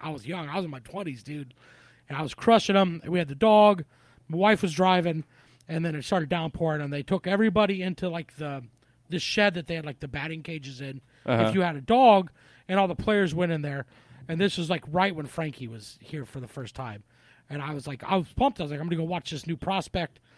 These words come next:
Speaker 1: And I just went up to him, and I was like, "You'll be a legend in Cleveland. We'll love you." And, like, he barely spoke English.
Speaker 2: <laughs>
Speaker 1: And I'm just hammered, just being like, "Welcome to Cleveland." Shook his hand. And just, like, "We'll, we'll love you. This city will love you." Just
Speaker 2: <laughs> Was
Speaker 1: real,
Speaker 2: that
Speaker 1: real serious.
Speaker 2: two thousand fourteen, two thousand fifteen?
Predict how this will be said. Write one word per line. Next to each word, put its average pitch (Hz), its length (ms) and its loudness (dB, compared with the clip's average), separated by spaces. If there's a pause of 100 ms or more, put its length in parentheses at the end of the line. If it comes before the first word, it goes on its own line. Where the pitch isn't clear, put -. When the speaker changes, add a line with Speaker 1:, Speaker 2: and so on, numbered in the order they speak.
(280)
Speaker 1:
And 156 80 -6
I 185 80 2
just 151 160 -6
went 151 120 0
up 151 100 -8
to - 80 -4
him, 131 60 -2
and 135 60 -4
I - 20 -6
was 127 60 -6
like, 127 160 -12 (300)
"You'll 143 140 0
be 131 140 -6
a 120 80 -6
legend 123 380 -8
in 107 100 -14
Cleveland. 113 480 -8
We'll 127 180 -8
love 131 220 -4
you." 113 140 -10
And, 113 100 -4
like, 196 160 -2
he 247 100 4
barely 220 420 4
spoke 214 360 0
English. 175 460 -6
Speaker 2:
<laughs> - 60 -4 (500)
Speaker 1:
And 220 120 6
I'm 233 140 10
just 202 180 0
hammered, 190 420 2
just 156 160 -8
being 170 120 -2
like, 147 180 -6
"Welcome 143 320 -6
to 143 80 -10
Cleveland." 135 600 -10 (260)
Shook 214 220 2
his 165 120 4
hand. 156 300 -2
And - 180 -2
just, 226 160 2 (520)
like, 185 160 -2
"We'll, 196 200 8
we'll 202 220 8
love 190 220 6
you. 143 180 -2
This 175 200 -4
city 180 260 0
will 147 140 -4
love 151 260 -8
you." 139 160 -10
Just 143 240 -12 (100)
Speaker 2:
<laughs> - 80 -16
Was 294 100 2 (160)
Speaker 1:
real, 254 260 10
Speaker 2:
that 220 140 8
Speaker 1:
real 277 140 8
serious. 220 420 4 (240)
Speaker 2:
two 151 140 8
thousand 139 220 6
fourteen, 147 400 6
two 139 120 -6
thousand 139 240 4
fifteen? 151 460 2